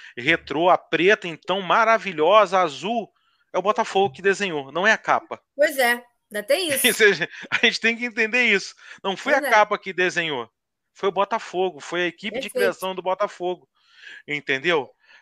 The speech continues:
Speaker 1: Cara, é, eu acho que
Speaker 2: Pô, tocou num,
Speaker 1: a
Speaker 2: num ponto, porra, parabéns, tocou num belíssimo ponto. A gente se apega muito,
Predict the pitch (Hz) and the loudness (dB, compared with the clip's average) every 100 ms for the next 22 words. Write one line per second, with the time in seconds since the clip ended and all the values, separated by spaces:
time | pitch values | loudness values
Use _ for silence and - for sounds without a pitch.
0 | _ - 185 165 143 - 160 165 160 170 | _ 0 4 4 2 0 0 2 4 6
1 | 202 202 202 - 185 349 311 311 330 311 | 4 4 -4 2 2 4 4 6 4 6
2 | 285 294 302 311 370 - 339 262 _ - | 4 2 0 0 0 0 -6 -8 _ -8
3 | 381 302 262 381 403 277 254 277 269 294 | 4 4 6 6 6 4 2 0 0 -2
4 | 311 262 302 285 381 427 403 - 269 262 | -4 0 2 2 -2 -2 -4 0 -2 -2
5 | 285 294 302 269 - 311 285 311 | -6 2 4 4 2 2 2 0